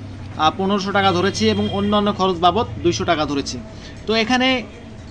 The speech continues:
এখানে খা-, বাচ্চা, খাদ্য, ঔষধ এবং অন্যান্য খরচ দুইশো টাকা সহ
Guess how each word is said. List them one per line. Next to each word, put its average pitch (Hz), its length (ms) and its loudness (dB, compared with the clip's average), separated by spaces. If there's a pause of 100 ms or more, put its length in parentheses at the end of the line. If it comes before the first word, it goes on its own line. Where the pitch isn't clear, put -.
(240)
এখানে 233 520 0 (460)
খা-, - 500 -16
বাচ্চা, 214 500 4 (1200)
খাদ্য, 190 520 4 (920)
ঔষধ 214 420 4 (400)
এবং 220 320 2
অন্যান্য 233 380 4
খরচ 214 260 0
দুইশো 202 280 2
টাকা 208 300 6
সহ 220 380 2